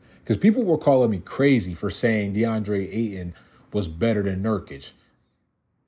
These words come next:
And I'm like, "Wait, what? Since when was Nurkic better than DeAndre Ayton?" Yes, DeAndre Ayton is soft. We all know this, right? But you can't deny, when he was in Phoenix, he was a walking eighteen and eleven. Now,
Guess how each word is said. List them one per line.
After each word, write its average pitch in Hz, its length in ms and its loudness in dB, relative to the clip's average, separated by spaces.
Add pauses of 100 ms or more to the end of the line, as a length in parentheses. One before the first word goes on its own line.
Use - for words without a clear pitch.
(400)
And 123 100 -2
I'm 160 120 2
like, 131 160 0
"Wait, 113 220 2
what? 123 360 -6
Since 175 220 -2
when 214 180 2
was 190 140 0
Nurkic 147 400 -4
better 147 160 0
than 135 80 -4
DeAndre 123 400 -6
Ayton?" 110 320 -8
Yes, 127 240 -2
DeAndre 175 440 -2
Ayton 135 300 -2
is 104 100 -8
soft. - 460 -12
We 110 100 -2
all 107 140 0
know 85 220 -10
this, - 240 -20
right? 87 260 -8 (800)
But 110 400 0 (360)
you 120 160 -4
can't 180 280 -2
deny, 123 320 -2
when 95 120 -6
he 160 120 -2
was 175 120 -4
in 135 100 -4
Phoenix, 117 360 -4
he 143 60 -2
was 135 100 -2
a 110 40 -2
walking 104 520 -6
eighteen - 500 -8
and 92 100 -6
eleven. 82 500 -14 (2500)
Now, 110 420 -4